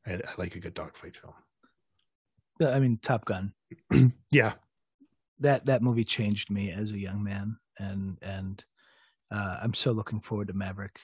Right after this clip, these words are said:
Speaker 2: because I remember being on the playground, uh, running around and deciding who was gonna be Maverick, who was gonna be Goose, who was gonna be Cougar, who's gonna be,
Speaker 1: <laughs>
Speaker 2: you know, who's gonna be Hollywood, who's gonna be Wolfman, not knowing what a boner was, but
Speaker 1: Yeah,
Speaker 2: excited
Speaker 1: really.
Speaker 2: they were talking about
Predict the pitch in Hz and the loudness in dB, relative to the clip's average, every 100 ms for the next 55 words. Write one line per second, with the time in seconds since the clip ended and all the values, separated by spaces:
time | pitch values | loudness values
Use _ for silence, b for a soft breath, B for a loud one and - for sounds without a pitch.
0 | _ - 101 - 98 101 - - - - | _ -14 -12 -10 -8 -8 -10 -14 -20 -20
1 | - 117 120 120 120 110 113 110 110 107 | -16 -8 -4 0 0 0 -2 0 -2 -4
2 | 120 110 110 104 107 113 _ b b b | -6 -4 -4 -4 -6 -8 _ b b b
3 | b b 101 101 107 131 123 117 117 113 | b b -6 -4 -4 -2 2 2 2 0
4 | 117 117 107 113 139 131 127 123 113 107 | 0 0 -2 -4 -8 -6 -4 -2 -2 -2
5 | 113 117 110 113 110 107 104 104 107 - | 0 -2 -2 -2 0 -2 -2 -6 -8 -6
6 | 113 110 107 104 - 101 107 - 120 110 | -6 -4 -6 -6 -8 -8 -8 -6 -6 -4
7 | 113 107 - 101 98 107 107 - - - | -6 -6 -2 -2 -2 -4 -6 2 2 2
8 | 107 104 110 - _ - - _ _ 131 | -4 -2 -4 -4 _ -20 -20 _ _ -2
9 | 110 107 107 - _ _ 143 120 127 117 | -2 -2 -6 -10 _ _ -4 0 0 0
10 | 110 117 113 113 113 107 107 117 107 104 | 2 2 2 0 -2 -4 -6 -4 -2 -4
11 | 104 107 110 104 117 120 117 123 120 113 | -6 -6 -6 -4 -2 0 0 0 0 -2
12 | 110 113 113 110 104 107 120 113 127 104 | -2 -4 -2 -2 -4 -6 -4 2 2 4
13 | 104 92 92 - 110 117 117 104 110 110 | 2 2 -2 -4 -4 -2 -4 -6 -6 -4
14 | 113 113 | -4 -6